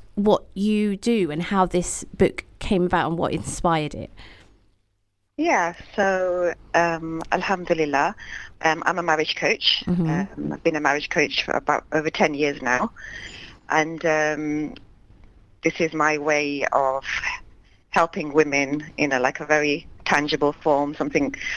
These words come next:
Speaker 2: I think in our coaching sessions, I often
Speaker 1: Mm-hmm.
Speaker 2: say things and we discuss things. And, um, it's nice to have everything written down, like
Speaker 1: Yeah.
Speaker 2: a compilation.
Speaker 1: Mm-mm-mm. Yes,
Speaker 2: And, um, it's
Speaker 1: absolutely.
Speaker 2: basically
Speaker 1: Mm.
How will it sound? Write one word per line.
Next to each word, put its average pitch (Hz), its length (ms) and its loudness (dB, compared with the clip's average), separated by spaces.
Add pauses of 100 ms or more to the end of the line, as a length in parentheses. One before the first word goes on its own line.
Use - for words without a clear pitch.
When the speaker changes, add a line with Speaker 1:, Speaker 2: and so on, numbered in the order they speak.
Speaker 2:
I 185 80 2
think 196 160 0
in 165 120 -4
our 151 100 2
coaching 156 420 -2
sessions, 143 480 -2
I 147 100 6
often 190 280 0
Speaker 1:
Mm-hmm. 180 80 -4
Speaker 2:
say 151 180 0
things 147 640 0
and 139 160 4
we 147 60 6
discuss 156 340 -2 (100)
things. 143 440 -2 (560)
And, 151 260 -2
um, 147 220 0
it's 180 160 0
nice 190 200 2
to 196 80 0
have 180 200 0
everything 151 420 -2
written 151 220 0
down, 147 420 0 (260)
like 151 180 2
Speaker 1:
Yeah. 185 80 0
Speaker 2:
a - 20 -2
compilation. 165 840 0
Speaker 1:
Mm-mm-mm. 190 800 0 (540)
Yes, 202 340 0
Speaker 2:
And, 190 120 4
um, 185 100 0
it's 190 120 0
Speaker 1:
absolutely. 196 40 -12
Speaker 2:
basically 180 760 0
Speaker 1:
Mm. 156 120 2